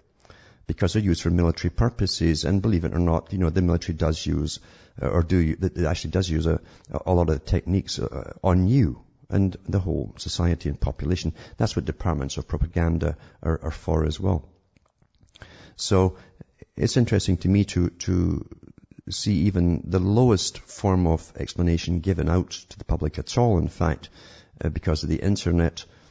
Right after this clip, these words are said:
As I say, the internet itself is a, a tool given out by the military-industrial complex, who were using it years and years before we heard the term computer. And then I've gone through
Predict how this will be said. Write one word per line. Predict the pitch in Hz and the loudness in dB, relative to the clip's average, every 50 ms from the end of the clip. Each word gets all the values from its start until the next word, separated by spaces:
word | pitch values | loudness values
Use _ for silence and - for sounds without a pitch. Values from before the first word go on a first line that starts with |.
| _ _ _ | _ _ _
As | - 92 87 | -4 -2 -2
I | |
say, | 85 - - | -2 0 0
the | 92 85 98 | 2 2 2
internet | 98 - - 80 80 80 | 0 0 0 0 0 0
itself | - - - - - - 127 113 107 - - - - - - _ _ _ _ - | 0 -4 -4 -2 0 2 2 2 2 0 -4 -12 -16 -20 -20 _ _ _ _ -16
is | - - 87 82 - - | -4 -2 -2 -2 0 0
a, | 82 82 | 0 0
a | - 80 | -2 -6
tool | - - - 101 92 87 | -10 -4 -2 0 0 0
given | 85 80 - 101 101 90 87 | 0 -2 0 0 2 2 4
out | 82 82 76 - - - | 2 2 2 0 -2 -2
by | 85 82 82 76 | -2 0 0 0
the | 76 82 | 0 0
military-industrial | 82 80 80 80 - - 80 78 78 - 69 - - - 67 65 69 | 2 2 0 0 -2 -2 -4 -2 -2 -4 -6 -6 -6 -4 -4 -4 -4
complex, | _ - - 110 113 113 - 87 80 - - - | _ 0 0 0 0 0 0 0 0 -2 -2 -4
who | - 90 | 0 0
were | 85 | 0
using | 82 80 82 78 80 76 76 | 2 2 -2 -2 -2 -4 -6
it | - - - | -6 -8 -10
years | 78 82 92 101 85 80 - | -8 -2 0 2 2 0 0
and | - 82 | 0 0
years | 78 76 | 0 -2
before | - - 69 - - 78 78 | -4 -6 -10 -6 -2 -2 -2
we | 78 80 78 | 0 0 -2
heard | 80 82 73 71 | 0 -2 -2 -4
the | - 67 | -6 -12
term | - - 73 67 71 | -8 -6 -6 -6 -6
computer. | - - - 65 - - 131 127 - - 104 101 - - - - - - - - - _ | -8 -8 -10 -10 -2 -2 -2 0 2 0 0 0 -2 -10 -20 -20 -20 -20 -20 -20 -20 _
And | - - 107 104 104 | -2 0 2 2 4
then | 98 101 | 4 2
I've | 95 90 | 0 2
gone | - 95 90 | 2 0 0
through | 85 - - 98 87 82 80 | 0 0 -2 0 0 0 0